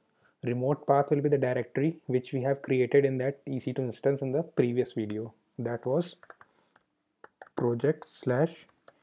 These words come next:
A P I dot A W S test dot com. <clears throat> The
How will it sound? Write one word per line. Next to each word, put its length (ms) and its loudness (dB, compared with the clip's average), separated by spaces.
A 80 -2
P 180 -4
I 100 -2
dot 300 -4
A 100 -4
W 320 -4
S 200 -12
test 300 -6
dot 320 -4
com. 280 -2
<clears throat> 180 -2
The 560 4